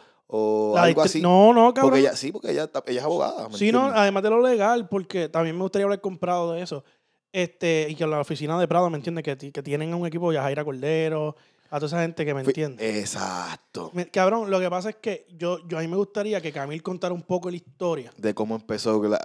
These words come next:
Speaker 1: Glata acá.
Speaker 2: Claro, porque, gordo, como algo que pare-, parecía algo que no era posible, coge a gente como Jay Álvarez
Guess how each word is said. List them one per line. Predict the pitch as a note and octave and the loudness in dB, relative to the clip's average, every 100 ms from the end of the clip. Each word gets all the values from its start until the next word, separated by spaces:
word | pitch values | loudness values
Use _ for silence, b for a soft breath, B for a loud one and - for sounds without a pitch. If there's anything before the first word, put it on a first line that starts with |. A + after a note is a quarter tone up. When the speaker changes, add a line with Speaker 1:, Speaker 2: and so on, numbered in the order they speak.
| - | -4
Speaker 1:
Glata | G#2 G2+ F#2+ | -4 -2 -2
acá. | F#2+ - - | -6 -8 -12
Speaker 2:
Claro, | F3 F3 G#3 F#3+ | -6 -4 -4 -6
porque, | F#3 - D#3+ - _ | -8 -8 -10 -12 _
gordo, | D3+ F#3+ F#3+ - _ _ _ _ _ _ _ _ | -14 -8 -8 -8 _ _ _ _ _ _ _ _
como | - F#3+ G#3+ G#3+ G#3 F3+ | 0 2 2 2 0 0
algo | F3+ F#3+ F#3 E3+ _ _ _ _ _ - | -2 -2 -2 -4 _ _ _ _ _ -8
que | D3+ C#3+ | -6 -6
pare-, | C#3+ C#3 C3+ | -10 -14 -14
parecía | - C3+ B2+ D3+ D#3 | -10 -10 -8 -6 -4
algo | E3+ E3+ | -4 -6
que | D#3+ D#3 C3+ | -6 -6 -8
no | B2+ C3+ C#3 C#3 D3 | -12 -18 -14 -8 -4
era | D#3 | -4
posible, | D#3+ D3 F3+ E3+ A#2+ A#2 _ _ _ _ _ _ _ _ - | -2 -2 -2 -4 -6 -14 _ _ _ _ _ _ _ _ -6
coge | C#3 C3 D3+ | -4 -2 -2
a | C3 | -4
gente | C#3+ C#3+ C#3+ | -8 -10 -12
como | C#3+ C3 B2 A#2+ _ _ _ _ _ _ E3 | -10 -12 -14 -16 _ _ _ _ _ _ -14
Jay | B2+ A2+ | -10 -6
Álvarez | B2+ C3 C3 B2+ B2 | -6 -6 -8 -10 -12